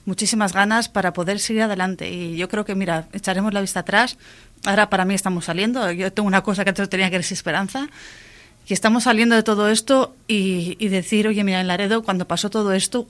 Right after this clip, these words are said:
hubo una cosa que nunca se paró, que fue la cultura". Y yo creo que tenemos que estar muy orgullosos de ello y, y tener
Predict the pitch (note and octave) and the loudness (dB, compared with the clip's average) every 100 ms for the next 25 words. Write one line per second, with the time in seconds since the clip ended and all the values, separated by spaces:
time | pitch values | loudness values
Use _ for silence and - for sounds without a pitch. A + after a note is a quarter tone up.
0 | _ G#3 A3+ G3+ G#3 G#3 G3 F#3+ F#3+ F3+ | _ 0 2 2 -2 -4 -2 -2 -4 -6
1 | E3+ E3+ E3 F3+ F#3+ F#3 F3+ D#3 D#3 - | -4 -6 -6 -8 -4 -4 -4 -6 -8 -10
2 | - - - - - - - G3+ F3 F#3 | -20 -20 -20 -20 -20 -20 -6 -2 0 0
3 | G3+ G#3 G#3 F#3+ G3 G3 F#3+ - G3 F#3+ | -2 0 0 0 0 -2 -2 -2 0 0
4 | F#3+ G3 F#3+ F#3+ F#3+ F#3+ F#3 F#3 G#3 A3+ | 0 0 0 -2 -2 -4 -4 -2 0 0
5 | G#3+ G#3+ G3+ F#3+ F3+ F3 E3+ - G3 G3+ | -2 -6 -4 -2 -2 -2 -4 -6 -6 -2
6 | G#3+ | -2